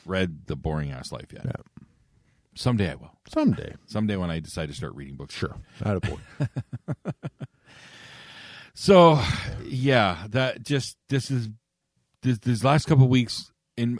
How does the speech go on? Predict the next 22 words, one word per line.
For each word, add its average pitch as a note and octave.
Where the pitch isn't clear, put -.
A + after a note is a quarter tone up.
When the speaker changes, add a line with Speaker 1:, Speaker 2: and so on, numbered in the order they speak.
Speaker 1:
for G#2+
where, G#2
where, G2+
where G2
it F2
comes G2+
with F2+
Kevin F2+
and D#2+
all, D2
have E2
been E2+
really F#2
hard, E2+
really F#2+
emotional F#2
for C#2+
me. G#1
Speaker 2:
Mm-hmm. B2+
Speaker 1:
And F#2
I, F#2+
I, F2+